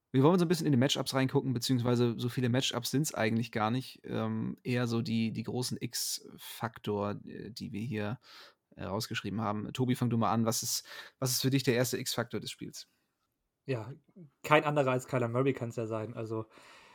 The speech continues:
Speaker 2: ähm, hat er gestern nicht, erst nicht so ein gutes Spiel, wie ich, ich hab's ja nur, ähm, nebenbei so ein bisschen mal mitbekommen, aber hat er hinten raus raufgedreht, zwei Rushing-Touchdowns, diese Hail Mary. Ähm, was, was muss man machen, um Kyler Murray zu stoppen?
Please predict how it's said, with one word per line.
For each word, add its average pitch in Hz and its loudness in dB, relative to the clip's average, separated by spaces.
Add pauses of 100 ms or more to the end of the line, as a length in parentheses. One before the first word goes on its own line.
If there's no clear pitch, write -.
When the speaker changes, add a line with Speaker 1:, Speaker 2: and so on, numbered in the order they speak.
(140)
Speaker 2:
ähm, 113 -6 (420)
hat 135 -4
er 135 2
gestern 139 6
nicht, 156 -2
erst 156 4
nicht - 0
so 262 6
ein 185 2
gutes 202 2
Spiel, 196 0
wie 185 4
ich, 123 -2
ich 160 4
hab's 190 2
ja 180 4
nur, 156 6
ähm, 139 0
nebenbei 139 4
so 160 -2
ein 151 -2
bisschen 160 -2
mal 147 -2
mitbekommen, 156 0 (240)
aber 127 6
hat 143 4
er 147 0
hinten 151 0
raus 135 2
raufgedreht, 143 4
zwei 135 4
Rushing-Touchdowns, 143 2
diese 127 4
Hail 131 6
Mary. 156 4 (560)
Ähm, 135 4
was, 147 4
was 175 4
muss 185 0
man 151 4
machen, 170 6
um 147 -2
Kyler 151 4
Murray 156 4
zu 139 -2
stoppen? 180 4